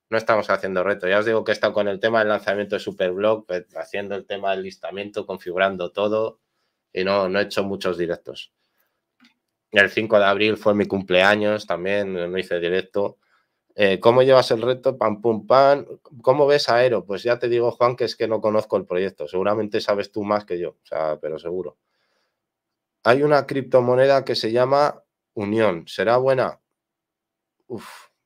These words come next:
pues no me suena, Yeudi, si te digo la verdad. Compré Virgin Galaxy ahora. Pues tampoco la conozco, si te digo la verdad. Ya os digo que es que cada día salen cien mil proyectos. Margex muestra precios inferiores a TradingView, menos cincuenta en B T C y demás.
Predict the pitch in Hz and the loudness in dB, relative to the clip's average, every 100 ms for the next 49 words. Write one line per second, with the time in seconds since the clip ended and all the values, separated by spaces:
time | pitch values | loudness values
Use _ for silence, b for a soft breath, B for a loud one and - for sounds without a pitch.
0 | _ _ 85 98 113 101 - 101 90 82 | _ _ -8 -2 -2 -2 -2 -4 -2 -4
1 | 80 78 71 92 98 90 76 _ _ _ | -4 -6 -8 -6 -4 -6 -10 _ _ _
2 | 78 85 85 82 87 90 87 85 110 110 | -6 -4 -2 -2 0 -2 -2 -6 -2 0
3 | 120 117 113 110 113 98 - 87 82 82 | 0 0 0 2 2 0 -4 -4 -4 -4
4 | 69 _ _ _ _ _ _ _ _ _ | -6 _ _ _ _ _ _ _ _ _
5 | _ _ _ _ _ _ _ _ 330 _ | _ _ _ _ _ _ _ _ _ _
6 | 82 - 85 - 107 104 95 85 90 87 | -10 -2 -2 0 2 4 2 0 -4 -6
7 | 78 76 - - 92 87 85 80 80 73 | -12 -14 -16 -6 -2 0 -2 -4 -6 -10
8 | _ _ _ _ - 104 110 107 107 107 | _ _ _ _ 0 0 2 0 0 -2
9 | - 95 95 92 104 101 98 95 - 90 | -2 0 0 2 0 0 0 -2 -6 -6
10 | 90 87 80 78 - - _ 92 104 117 | -6 -6 -8 -8 -12 -20 _ 0 2 4
11 | 123 127 120 113 - 110 117 117 117 113 | 2 0 -4 -4 0 0 0 -4 -4 -4
12 | 107 110 117 120 113 98 110 107 101 104 | 0 0 2 0 0 0 0 0 -2 2
13 | 127 139 120 104 - 98 117 120 110 117 | 2 2 0 -2 -4 -4 -2 2 0 2
14 | 113 107 95 117 120 101 104 87 - | 0 -2 0 0 2 2 0 -2 -6